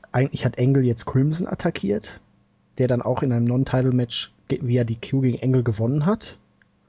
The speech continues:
Allerdings hat da wiederum Samoa Joe eingegriffen, also, und hat dann Crimson verprügelt, der sich dann irgendwie dann doch wieder zur Wehr setzte. Also ich weiß da gerade gar nicht, ob jetzt Angle nochmal sein Rematch erstmal gegen Sting bei No Surrender kriegt. Oder ob,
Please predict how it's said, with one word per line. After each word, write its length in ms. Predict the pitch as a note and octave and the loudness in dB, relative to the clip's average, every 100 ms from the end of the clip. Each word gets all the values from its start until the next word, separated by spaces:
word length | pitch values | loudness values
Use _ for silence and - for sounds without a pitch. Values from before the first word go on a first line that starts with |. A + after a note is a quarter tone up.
| _ | _
Allerdings 400 | C3+ C3+ C#3 - | 0 2 2 0
hat 100 | B2+ - | -4 0
da 180 | C3 | 0
wiederum 340 | D3 C#3+ C3+ C#3+ | 2 0 2 0
Samoa 380 | - C#3 C#3+ C#3+ | 2 0 2 2
Joe 280 | B2+ D#3 | 2 0
eingegriffen, 640 | - G#2 A2 A#2 A2+ - A2 | 0 -6 -6 -8 -10 -10 -10
also, 400 | A2+ B2+ B2 A#2+ _ _ _ _ _ _ _ _ - | -6 -2 -2 -4 _ _ _ _ _ _ _ _ -4
und 120 | C3+ | 0
hat 120 | C3+ | 0
dann 100 | C3 | 0
Crimson 380 | - E3+ F#3+ C#3 | 0 0 2 -2
verprügelt, 520 | B2+ - A#2+ A#2+ A#2 | -4 -4 -2 0 0
der 120 | A#2 | -2
sich 160 | A2+ - | -4 -4
dann 200 | A2+ A2+ | -4 -4
irgendwie 400 | - B2 A#2 A#2+ | -4 -4 -2 -2
dann 160 | A#2 A#2 | 0 0
doch 180 | A#2 - | -2 0
wieder 160 | A#2 | 0
zur 220 | - - A2 | 0 -2 0
Wehr 160 | A2+ | 0
setzte. 440 | A2 G#2+ - - - | 0 -4 -6 -6 -4
Also 200 | B2 B2 | -2 -2
ich 160 | B2 | -4
weiß 160 | A#2 A#2+ | -6 -2
da 100 | B2 | -2
gerade 280 | A#2 A#2 A#2+ | 0 0 2
gar 160 | A#2+ | 2
nicht, 360 | A#2+ A#2+ - - - | 0 -2 -6 -16 -10
ob 120 | - | -6
jetzt 220 | - - - | -6 -6 0
Angle 440 | C3+ C3+ B2+ B2 - - | 2 4 4 2 -2 -8
nochmal 300 | B2 B2+ A#2+ | -4 -2 -2
sein 200 | A#2 A#2 | 0 2
Rematch 320 | C3 C3+ C3 | 2 2 0
erstmal 300 | - - B2 | -4 -4 0
gegen 180 | A#2+ A2+ | 0 0
Sting 300 | - B2 C3 | -2 0 2
bei 80 | A#2+ | 2
No 160 | A#2+ | 2
Surrender 460 | C3 G#2+ A2+ D3+ D#3 | 0 -2 0 0 -2
kriegt. 480 | - F3 - - - _ _ _ - - _ _ _ _ _ | -2 -6 -6 -18 -20 _ _ _ -20 -20 _ _ _ _ _
Oder 200 | - B2+ | -2 0
ob, 80 | A#2+ | 0